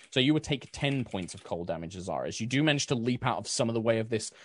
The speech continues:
frosty breath that comes, uh, hurtling out of the creature's jaw. But Tarkle, you almost, like, slide on the ice underneath this kind of gout of frost breath, completely avoiding any of it, uh, chilling you, uh, from head to toe.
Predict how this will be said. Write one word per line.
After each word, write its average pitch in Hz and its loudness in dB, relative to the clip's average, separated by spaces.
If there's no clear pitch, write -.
frosty - -2
breath 113 0
that 107 -4
comes, 110 -2
uh, 62 -6
hurtling 110 -2
out 85 -4
of 104 -4
the 110 -6
creature's 104 -6
jaw. 110 2
But 107 4
Tarkle, 139 4
you 131 4
almost, 156 4
like, 123 0
slide 139 2
on 139 4
the 127 2
ice 127 4
underneath 123 2
this - 0
kind 127 2
of 117 -8
gout 123 2
of 117 -6
frost - 0
breath, 113 0
completely 123 0
avoiding 113 0
any 110 0
of 98 0
it, - -6
uh, 92 -4
chilling 104 -2
you, 98 -2
uh, 87 -12
from - -8
head 101 -4
to 90 -8
toe. 90 -2